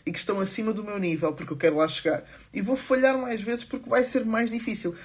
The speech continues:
Mas eu tenho que ter consciência que está mais difícil porque eu quis sair de onde estava, do patamar onde estava, para chegar mais alto.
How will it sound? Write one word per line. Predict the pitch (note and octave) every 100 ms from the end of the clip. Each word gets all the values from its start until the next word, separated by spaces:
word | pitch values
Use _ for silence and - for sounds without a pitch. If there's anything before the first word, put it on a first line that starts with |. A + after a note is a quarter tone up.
| -
Mas | F#3+
eu | F#3+
tenho | C#4
que | C4+
ter | C#4
consciência | C4 B3+ - G#3+ A3
que | G3
está | A3 G3
mais | A3
difícil | A3 A#3+ D4
porque | C#4+ D4 - - C4
eu | E4+
quis | - E3+ C#3 - - - - - - - -
sair | - A3 G#3+ F#3+
de | F#3+
onde | F#3
estava, | - F3 D3+ D#3+
do | D#3+
patamar | E3 E3+ F3 E3+ D#3+
onde | E3
estava, | - E3+ D3 E3
para | E3+
chegar | E3+ E3 D#3+
mais | D#3+ D#3
alto. | D3+ F3